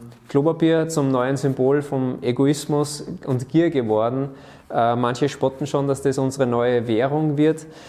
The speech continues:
ähm, die den Euro ablöst, das Klopapier. Ähm,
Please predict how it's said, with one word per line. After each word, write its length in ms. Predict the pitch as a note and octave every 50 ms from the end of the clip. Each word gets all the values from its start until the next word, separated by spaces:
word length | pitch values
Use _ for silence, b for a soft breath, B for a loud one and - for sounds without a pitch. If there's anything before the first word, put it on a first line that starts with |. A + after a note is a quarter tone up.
| B B B B -
ähm, 540 | - C3 B2+ B2+ B2 B2 B2 B2 B2 B2 B2 B2
die 60 | C3
den 160 | C3 C3 B2+ -
Euro 300 | - A#2+ - C3+ D#3 D3+
ablöst, 500 | - B2 - - C3+ C3+ D3 D3 C#3+ -
das 140 | B2+ -
Klopapier. 600 | - C#3 C3+ C#3+ D#3+ D3+ D3+ - C3 C3 D3 D3+ D3+ B B B B B B B B B B B _ -
Ähm, 460 | - C3 C3+ C3+ C3+ C3+ C3+ C#3 C3+